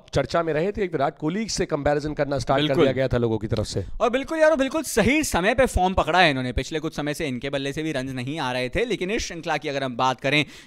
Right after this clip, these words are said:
Speaker 2: सेकंड हाईएस्ट रन स्कोरर, पाकिस्तान के हाईएस्ट रन स्कोरर, चार मुकाबले एक सौ सत्तर, अ, सत-, अ, एक सौ सतहत्तर रन लगाए हैं, यानी कि वन सेवेंटी सेवन रन लगा चुके हैं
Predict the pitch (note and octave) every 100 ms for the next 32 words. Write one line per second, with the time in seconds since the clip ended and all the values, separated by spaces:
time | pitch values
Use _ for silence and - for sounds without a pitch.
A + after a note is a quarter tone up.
0 | - - - B3+ D#4 B3 A#3 A#3+ A#3 A3
1 | A#3 A#3+ A#3+ D3 F3 F3 F#3+ E3 A3 F#3
2 | F#3+ F#3+ F#3 - F#3 F#3 F3 - G3 A#3+
3 | G#3+ G3 E3+ E3 E3+ - - - D#3+ G3
4 | A3 G3+ A3 - C#4 C4+ - E3+ F#3 F3
5 | D#3 D3+ - F3+ A#3+ A3+ A#3 - D4 C4
6 | A#3 A3 F3+ D#3 C#3 B2+ C#3+ D#3 D3 D3
7 | D#3+ D#3 D#3 D#3+ D#3+ D#3+ E3 D#3 C3+ B2
8 | C3 D#3 D3 C3+